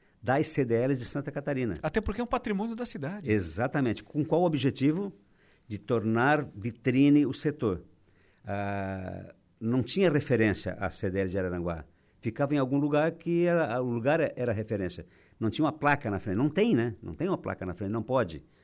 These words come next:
Speaker 1: colocar por, por questões do, do, do condo-, do, do, da, das regras do condomínio. Era um número de telefone a C D L até agora.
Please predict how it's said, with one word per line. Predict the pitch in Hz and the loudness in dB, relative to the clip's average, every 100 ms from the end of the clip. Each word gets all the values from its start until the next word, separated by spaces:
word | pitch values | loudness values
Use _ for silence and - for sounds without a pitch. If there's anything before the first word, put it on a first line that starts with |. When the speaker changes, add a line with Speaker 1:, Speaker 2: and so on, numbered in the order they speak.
| _ | _
Speaker 1:
colocar | 101 95 90 113 | -4 -4 -2 -4
por, | 117 127 120 | -4 -6 -6
por | 123 | -8
questões | 107 117 - 123 110 | -8 -6 -2 -2 -2
do, | 117 113 104 | -6 -6 -4
do, | 110 101 104 - - _ | -4 -4 -8 -18 -20 _
do | 110 101 | -8 -4
condo-, | 120 113 107 101 | -2 0 0 -2
do, | 98 92 87 | -2 -2 -4
do, | 90 87 | -4 -6
da, | 92 101 | -6 -6
das | 95 101 82 - | -4 -4 -4 -8
regras | 98 120 147 147 | -2 0 2 2
do | 131 | 0
condomínio. | 135 123 110 87 78 - _ _ _ _ _ - | -2 0 2 0 -2 -8 _ _ _ _ _ -6
Era | 107 135 | 0 2
um | |
número | 180 226 247 | 4 6 4
de | 175 | 2
telefone | 202 135 - 123 107 | 2 2 2 2 2
a | |
C | 95 110 | 0 -2
D | 101 | 0
L | 110 | 2
até | 110 107 135 | 0 0 0
agora. | 147 123 104 90 87 | 2 4 4 2 -4